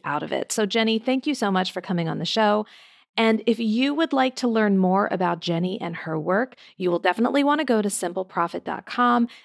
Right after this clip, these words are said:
and do check out the show notes for today's episode. You can find them at coach with clarity dot com slash fifty-four, and we will have links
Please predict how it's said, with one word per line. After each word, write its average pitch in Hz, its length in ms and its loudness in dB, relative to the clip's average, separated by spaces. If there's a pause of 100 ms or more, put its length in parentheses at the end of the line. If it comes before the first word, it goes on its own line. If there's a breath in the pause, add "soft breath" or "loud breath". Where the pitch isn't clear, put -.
(160)
and 233 240 4
do 240 160 0
check 240 380 -2
out 220 220 -4
the 226 60 0
show 214 360 4
notes 214 320 0
for 202 160 -4
today's 190 560 0
episode. 180 560 -2
You 185 120 -2
can 185 200 -6
find 196 280 4
them 185 220 2
at 175 220 0 (200 loud breath)
coach 339 300 -2
with 240 160 0
clarity 185 580 2
dot 190 240 2
com 170 440 -2
slash 185 600 -2
fifty-four, 226 760 0 (280 loud breath)
and 208 200 2
we 208 100 2
will 220 120 0
have 190 280 0
links 175 560 -2